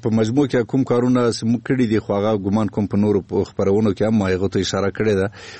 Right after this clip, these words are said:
ولې دلته یو اجرایوي ګروپ رامنځته شوی ده چې دوی مشترکاً او عملاً ځي ساحې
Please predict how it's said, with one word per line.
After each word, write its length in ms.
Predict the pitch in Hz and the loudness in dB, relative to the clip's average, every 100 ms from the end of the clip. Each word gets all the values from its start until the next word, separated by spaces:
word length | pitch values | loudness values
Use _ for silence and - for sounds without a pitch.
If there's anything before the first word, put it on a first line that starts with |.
| - | -2
ولې 220 | 120 120 127 | 2 2 2
دلته 240 | 180 196 190 | 2 2 2
یو 180 | 180 156 143 135 127 120 - 117 120 | 4 4 2 2 4 2 0 0 0
اجرایوي 440 | 101 110 131 165 131 | 0 2 2 0 0
ګروپ 220 | 143 175 123 | 0 0 0
رامنځته 400 | 113 113 110 107 | 0 0 0 -2
شوی 300 | - 160 135 | 2 2 4
ده 220 | 104 117 139 | 2 2 0
چې 460 | - 110 107 104 95 | 0 2 2 2 2
دوی 180 | 127 131 110 | 2 2 0
مشترکاً 600 | 101 - 107 117 120 110 | -4 -2 -2 -2 -2 -2
او 80 | 92 | 0
عملاً 440 | 85 104 123 92 92 | 0 0 0 0 -2
ځي 160 | 104 | -2
ساحې 420 | 104 92 85 98 | -2 -4 -2 -2